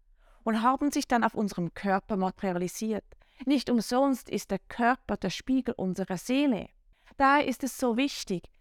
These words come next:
dass wir beginnen, im Außen zu schauen, was blockiert uns, was ist uns nicht dienlich und manifestiert Themen, die für uns gar nicht relevant sind, die wir eigentlich gar nicht wollen.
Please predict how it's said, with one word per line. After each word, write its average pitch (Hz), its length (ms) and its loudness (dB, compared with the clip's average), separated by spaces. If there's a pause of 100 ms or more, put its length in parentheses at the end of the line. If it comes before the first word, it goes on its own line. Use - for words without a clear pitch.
(120)
dass - 200 -6
wir 233 100 2
beginnen, 226 640 2 (200)
im - 160 -4 (200)
Außen 269 540 2
zu 202 140 -6
schauen, 165 400 -2 (200)
was 208 360 2
blockiert 254 720 -2
uns, - 420 -6 (540)
was 311 680 4 (240)
ist 294 220 -2
uns 277 220 0
nicht - 300 -2
dienlich 330 400 2
und 240 120 2
manifestiert 254 840 2 (140)
Themen, 277 440 2
die 220 100 0
für - 140 -4
uns 247 520 -2 (600)
gar 269 160 4
nicht 254 220 0
relevant 254 480 4
sind, 240 140 2
die 262 120 2
wir 262 140 2
eigentlich 262 440 2
gar 226 160 4
nicht 226 240 -2
wollen. 226 360 2